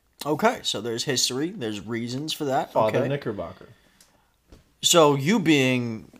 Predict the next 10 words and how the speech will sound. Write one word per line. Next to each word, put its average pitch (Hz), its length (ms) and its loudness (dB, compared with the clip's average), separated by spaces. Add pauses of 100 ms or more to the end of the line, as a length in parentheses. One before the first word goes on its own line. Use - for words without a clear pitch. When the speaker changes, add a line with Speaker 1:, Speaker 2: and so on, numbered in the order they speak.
(160)
Speaker 1:
uh, 110 240 -2 (200)
like, 101 340 -10 (500)
encyclopedia 131 1080 0
of 107 100 -4
Chicago 113 460 -4
Bears 101 340 -6
knowledge, 98 600 -8
right? 98 260 -8 (480)
Um, 95 380 -8
I, 135 180 0